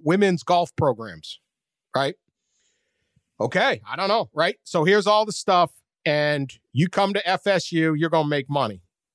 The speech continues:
And they, they are selling it. They got videos. They're all on their website. At the same time, uh, this weekend, Central Florida had its spring game. Gus, the Gus Bus, Gus Malzahn, jumping on this,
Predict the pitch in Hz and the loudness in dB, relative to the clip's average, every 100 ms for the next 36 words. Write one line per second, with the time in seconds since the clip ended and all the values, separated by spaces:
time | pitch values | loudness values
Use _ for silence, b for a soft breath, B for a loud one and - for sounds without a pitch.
0 | _ - 131 156 165 135 156 170 120 - | _ -4 -2 -2 -2 -2 0 0 -2 -2
1 | 185 214 208 214 160 143 127 143 202 202 | -2 0 0 0 -2 -2 -2 -2 0 2
2 | 190 180 - 147 156 151 151 143 135 113 | 4 2 -2 -2 0 0 0 0 0 -4
3 | - 92 _ _ _ _ _ _ 143 - | -8 -16 _ _ _ _ _ _ -2 0
4 | 233 294 - 196 175 170 175 - _ _ | 0 0 0 0 2 0 -2 -8 _ _
5 | _ _ _ - 156 147 - 151 139 147 | _ _ _ -4 -2 -4 -4 -4 0 0
6 | 147 143 - _ _ - 226 247 190 - | 0 -4 -10 _ _ -2 0 0 -2 0
7 | 151 135 139 185 - _ _ - - _ | 2 2 0 -4 -12 _ _ -20 -20 _
8 | _ _ - 147 147 151 151 - - 220 | _ _ -6 -2 0 0 -4 -6 -2 0
9 | 247 226 131 101 123 160 _ _ 185 196 | 2 0 -4 -6 -10 -12 _ _ 0 0
10 | - - - 143 202 208 - 156 156 - | -2 -8 -6 -2 -2 -2 -2 -2 -2 -2
11 | 180 - 202 175 147 202 180 165 185 160 | -4 0 0 0 2 2 2 -2 -4 -2
12 | 185 208 156 143 131 143 - - | -2 0 -2 -2 -4 -6 -6 -12